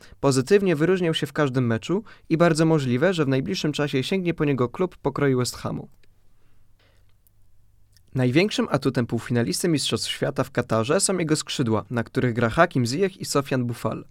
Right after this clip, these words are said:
Wprawdzie ten pierwszy jest bardziej znany, bo w końcu jest gwiazdą Chelsea, to Boufal zasługuje na miano jednego z największych zaskoczeń turnieju. Fenomenalnie radził on sobie na lewym skrzydle, chociażby w meczu z Hiszpanią.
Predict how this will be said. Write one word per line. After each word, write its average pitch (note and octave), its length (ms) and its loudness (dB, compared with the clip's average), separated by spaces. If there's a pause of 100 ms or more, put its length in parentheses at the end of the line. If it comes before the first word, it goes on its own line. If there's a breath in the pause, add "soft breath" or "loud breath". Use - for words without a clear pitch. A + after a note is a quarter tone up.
(540 loud breath)
Wprawdzie D#3+ 400 2
ten C#3+ 180 0
pierwszy F#3+ 320 0
jest C#3 140 2
bardziej C3 320 2
znany, A2+ 360 0
bo D#3 100 0
w C3 60 -8
końcu A#2+ 260 -2
jest A2+ 120 0
gwiazdą A2+ 360 2 (100)
Chelsea, A2+ 460 -2 (280 loud breath)
to D#3+ 120 4
Boufal F#3+ 320 2
zasługuje D3+ 480 0
na D#3 100 2
miano C#3+ 240 2
jednego C#3+ 420 2
z D3+ 40 -2
największych C#3 420 0
zaskoczeń B2+ 460 -2
turnieju. C3 460 -2 (480 soft breath)
Fenomenalnie E3+ 680 2
radził C3+ 260 2
on B2+ 140 -4
sobie B2 220 -2
na B2 140 2
lewym A#2+ 240 0
skrzydle, C#3 460 -2
chociażby E3+ 420 -2
w C#3+ 60 -2
meczu C#3 220 -2
z - 60 -8
Hiszpanią. - 460 -8